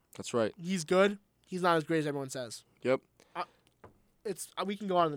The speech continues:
Speaker 2: next thing if you want, but you want me to do this ad read?
Speaker 1: Yeah, do the ad read, and then we'll have two more segments to end the show.
Speaker 2: All right. So this second ad read is brought to you by Quickville, A K A Matt, uh, Hare's, you know, place of employment here.
Speaker 1: That's right.
Speaker 2: Supporters of W F S C include Quickfill,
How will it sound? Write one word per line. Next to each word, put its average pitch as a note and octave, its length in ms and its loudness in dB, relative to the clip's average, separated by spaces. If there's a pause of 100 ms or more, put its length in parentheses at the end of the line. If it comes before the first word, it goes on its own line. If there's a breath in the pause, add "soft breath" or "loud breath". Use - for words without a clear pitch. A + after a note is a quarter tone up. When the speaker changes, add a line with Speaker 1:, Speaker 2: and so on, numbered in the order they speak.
Speaker 2:
next C#3 140 -8
thing C#3+ 80 -12
if A#2+ 100 -16
you C3+ 80 -12
want, C3+ 300 -12
but C3+ 80 -12
you C#3+ 80 -6
want D#3+ 60 -6
me D#3+ 60 -4
to D3+ 40 -10
do D#3 60 -6
this D3+ 120 -10
ad D#3 180 -6
read? D#3 160 -2
Speaker 1:
Yeah, C#3+ 120 10
do C#3 160 6
the C3+ 120 8
ad B2 140 6
read, A#2+ 160 4
and A2+ 80 2
then A#2 160 2
we'll A#2+ 100 4
have A2 120 2
two C3+ 120 -4
more A#2+ 160 0
segments A2 460 -2
to G2 100 -4
end G2 80 -6
the F2+ 60 -10
show. F#2+ 260 -6 (280)
Speaker 2:
All E3 160 10
right. C3+ 200 2 (260)
So F#3+ 500 4 (340)
this F#3+ 180 4
second A3 300 0
ad F#3 260 6
read E3+ 220 2
is E3+ 120 -2
brought E3 240 6
to F#3 60 -2
you F3 40 -2
by D3 140 2
Quickville, D#3+ 580 0 (100)
A D#3 120 -2
K D3+ 340 -2
A - 20 -4
Matt, D3+ 480 -4
uh, C#3 220 -4
Hare's, D3+ 380 0
you D#3 60 -4
know, C#3 220 -4
place D#3 320 -8
of D3+ 60 -12
employment D#3 420 -4
here. D3+ 300 -4 (480 soft breath)
Speaker 1:
That's - 120 -8
right. A#2 120 4
Speaker 2:
Supporters A3 340 8
of G3+ 140 6
W G3+ 320 4
F G3 160 2
S G3 160 2
C F#3 140 0
include E3+ 320 0
Quickfill, C3 440 -6